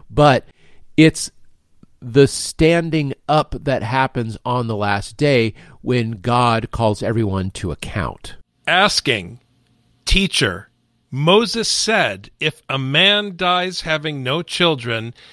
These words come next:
Speaker 2: his brother as next of kin shall marry his wife and raise up children for his brother." Here we have an appeal to the text of Deuteronomy. As you said,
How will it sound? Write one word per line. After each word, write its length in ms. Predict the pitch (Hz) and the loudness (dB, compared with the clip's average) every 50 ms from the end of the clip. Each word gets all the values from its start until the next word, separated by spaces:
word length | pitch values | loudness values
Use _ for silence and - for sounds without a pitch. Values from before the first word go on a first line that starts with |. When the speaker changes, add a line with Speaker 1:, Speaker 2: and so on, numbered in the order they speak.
| - - - | -20 -14 -4
Speaker 2:
his 300 | - 147 151 139 - - | -2 0 0 0 -2 -6
brother 520 | - 147 151 156 170 160 196 196 196 - | -2 2 4 4 4 4 2 0 0 0
as 280 | 151 143 143 127 127 135 | 0 0 0 -2 -4 -2
next 360 | 143 151 170 - - - - | 0 0 0 0 -2 -8 -8
of 160 | 190 180 - | -8 -10 -8
kin 380 | - - 165 151 151 147 151 151 | -8 -4 -4 -2 -2 -4 -8 -8
shall 320 | - - - 156 151 147 | -8 -4 -2 -2 -2 -2
marry 480 | 139 143 147 147 147 143 143 139 135 123 | -2 -4 -4 -2 -2 0 0 0 0 -2
his 400 | - - 170 190 214 196 - - | -2 -2 0 0 0 0 -2 -2
wife 540 | 151 143 127 123 113 110 120 - - - - _ _ _ _ _ _ _ _ | 0 0 0 0 0 -2 -4 -8 -10 -20 -20 _ _ _ _ _ _ _ _
and 240 | - 139 151 156 139 | 0 0 0 2 2
raise 300 | 127 117 117 120 117 113 | 2 2 2 2 2 2
up 160 | 156 156 143 | 2 2 0
children 640 | - - - 123 110 107 107 107 107 107 104 110 120 - _ _ _ _ _ _ _ | 0 0 0 0 0 0 -2 -4 -4 -4 -4 -6 -10 -14 _ _ _ _ _ _ _
for 300 | _ - - - 127 131 | _ -16 -6 -2 0 0
his 600 | 131 - - 117 110 104 104 107 107 - - - _ - | 0 0 0 0 0 0 0 -2 -2 -4 -6 -6 _ -12
brother." 640 | 123 123 147 170 175 165 147 123 110 95 92 92 - _ _ _ _ _ _ _ _ _ _ _ _ _ _ _ | -6 0 4 6 6 6 6 4 0 -2 -4 -8 -10 _ _ _ _ _ _ _ _ _ _ _ _ _ _ _
Here 220 | _ - - 147 151 | _ -4 0 2 2
we 120 | 160 160 | 4 4
have 540 | 147 160 160 165 170 170 185 - - - _ _ _ _ _ _ _ _ _ _ _ _ _ _ _ _ _ - | 2 4 4 4 4 4 2 -2 -10 -18 _ _ _ _ _ _ _ _ _ _ _ _ _ _ _ _ _ -2
an 100 | 143 147 | 2 2
appeal 640 | 156 - - - 143 135 131 135 135 147 170 180 - _ _ - | 2 2 0 0 2 2 2 2 0 -2 -4 -6 -12 _ _ -12
to 80 | - | -6
the 80 | 165 190 | -6 -6
text 420 | - - - 127 123 - - - | -4 0 0 0 0 0 -4 -8
of 140 | 143 131 123 | -8 -8 -4
Deuteronomy. 640 | 131 147 151 151 151 160 165 160 151 135 123 120 117 | -2 -2 0 0 2 2 2 2 2 0 -2 -2 -2
As 300 | 117 117 127 127 113 117 | -2 -2 -4 -4 -4 -4
you 200 | 127 139 160 180 | -4 -4 -2 -2
said, 640 | 170 - - - 123 110 107 107 131 160 170 - | -2 -2 0 0 -2 -2 -2 -4 -6 -8 -10 -14